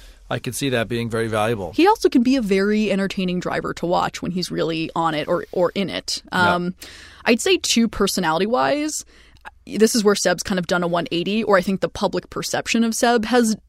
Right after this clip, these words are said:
Speaker 2: done a one eighty. You know, like I said, he was really kind of brash. It's not fun when someone's winning all the time, as you've
Speaker 1: Yeah.
Speaker 2: said about
Speaker 1: Yeah.
Speaker 2: Mercedes and Red Bull
Speaker 1: Yeah.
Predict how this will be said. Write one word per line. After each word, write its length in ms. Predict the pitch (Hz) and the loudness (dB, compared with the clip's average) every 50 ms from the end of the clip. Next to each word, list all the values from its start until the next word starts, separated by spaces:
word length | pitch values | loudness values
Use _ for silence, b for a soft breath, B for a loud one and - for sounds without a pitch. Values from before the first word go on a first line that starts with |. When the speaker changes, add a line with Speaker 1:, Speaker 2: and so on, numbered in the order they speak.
| - | -2
Speaker 2:
done 180 | 190 226 226 233 | 0 2 2 4
a 40 | 233 | 4
one 160 | 240 247 240 | 4 4 4
eighty. 360 | 240 247 240 247 247 254 240 - | 2 0 0 0 0 -2 -2 0
You 60 | 226 202 | 0 0
know, 60 | 190 | 0
like 100 | 196 - | 2 0
I 40 | 190 | 0
said, 200 | 190 - 180 175 | 2 2 2 2
he 80 | 180 175 | 4 2
was 100 | 180 180 | 2 2
really 180 | 285 349 330 | 2 0 0
kind 160 | 285 - 254 | 0 0 0
of 60 | 220 190 | 0 2
brash. 460 | - 165 170 185 190 185 185 - - | 2 2 4 4 4 4 2 0 -4
It's 160 | - 240 - | -6 -6 -4
not 160 | - 349 269 262 | -2 -2 -2 -2
fun 240 | - 214 208 208 | 0 2 4 4
when 100 | 208 208 | 4 4
someone's 260 | 190 - 196 196 190 175 | 2 0 -2 -2 -2 -2
winning 260 | 156 160 175 190 190 | -4 -4 -2 -2 -2
all 140 | 185 185 190 | -2 -2 -4
the 60 | 190 - | -6 -6
time, 320 | - 208 196 196 196 196 | -6 -4 -2 -2 -2 -2
as 120 | 175 165 | -2 -2
you've 120 | - - 131 | -2 0 2
Speaker 1:
Yeah. 60 | 127 | 2
Speaker 2:
said 120 | 113 185 180 | 2 2 0
about 300 | 175 175 175 185 - - - | 0 0 0 0 -2 -2 -2
Speaker 1:
Yeah. 120 | 117 120 | 0 0
Speaker 2:
Mercedes 460 | 196 185 - 208 196 196 190 185 170 | 0 0 0 0 0 0 0 -2 -4
and 120 | 165 156 160 | -4 -2 0
Red 220 | 180 180 185 175 | 0 0 0 2
Bull 180 | - 180 175 170 | 2 4 4 4
Speaker 1:
Yeah. 140 | - 101 | 4 2